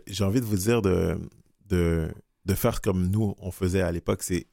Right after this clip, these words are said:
d'aider ce qui est autour de toi. Parce que si tout, tout le monde commence à aider ce qui est autour d'eux, ben, il, ça, on va faire une différence. Donc, euh,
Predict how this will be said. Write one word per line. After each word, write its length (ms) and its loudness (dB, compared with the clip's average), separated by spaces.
d'aider 580 0
ce 100 -16
qui 80 -4
est 100 -2
autour 240 0
de 60 4
toi. 220 -2
Parce 140 -2
que 80 -8
si 160 0
tout, 320 0
tout 80 0
le 80 2
monde 220 0
commence 320 0
à 20 2
aider 220 0
ce 100 -4
qui 80 -10
est 80 -10
autour 280 -6
d'eux, 200 0
ben, 240 2
il, 160 2
ça, 160 2
on 120 -2
va 60 2
faire 160 2
une 40 2
différence. 460 0
Donc, 220 0
euh, 120 2